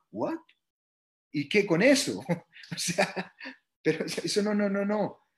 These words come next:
Pero además, la, la medicina china me ha permitido ayudar a la persona a conectar eso, emociones con órganos. O sea, usted tiene que hacerse responsable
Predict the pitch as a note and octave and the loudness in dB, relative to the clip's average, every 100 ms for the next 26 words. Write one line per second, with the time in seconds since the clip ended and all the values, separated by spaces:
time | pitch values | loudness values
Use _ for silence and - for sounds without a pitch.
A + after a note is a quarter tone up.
0 | _ _ _ C#3 C#3+ D3 E3+ G#3+ F3+ - | _ _ _ 0 2 2 2 0 -2 -2
1 | D#3+ C#3+ C#3+ D3 C#3 G3 G3 G#3+ G3+ F#3 | 0 0 -2 -2 0 0 -2 -2 0 -2
2 | F#3+ E3+ D3+ F#3+ G3+ F3+ C#3+ E3 F3+ D#3+ | 0 0 -2 -2 2 2 2 0 0 -2
3 | C3+ F3+ E3+ C#3 - D#3 F3 G3 - F2+ | -4 -4 -2 -6 -2 -2 2 0 -2 -10
4 | _ _ _ C3+ D3+ D3+ - G3 A#3+ E3 | _ _ _ -6 -4 -2 -2 0 2 2
5 | A#2 F3+ A3+ - _ _ _ _ B2 C#3 | -2 -4 -6 -14 _ _ _ _ -4 2
6 | G#3+ F#3 B2 A2 A#2 C3 F3 D#3 - _ | 4 4 0 -4 -4 2 4 2 -4 _
7 | - B2+ - F3 G#3+ - F#3 A3 G#3+ C3 | -12 -10 0 4 4 2 0 0 -2 -2
8 | F#3 G3+ E3+ - A2+ - A3 F3 A#2+ E3+ | -2 -2 -4 -6 -10 0 0 2 0 -2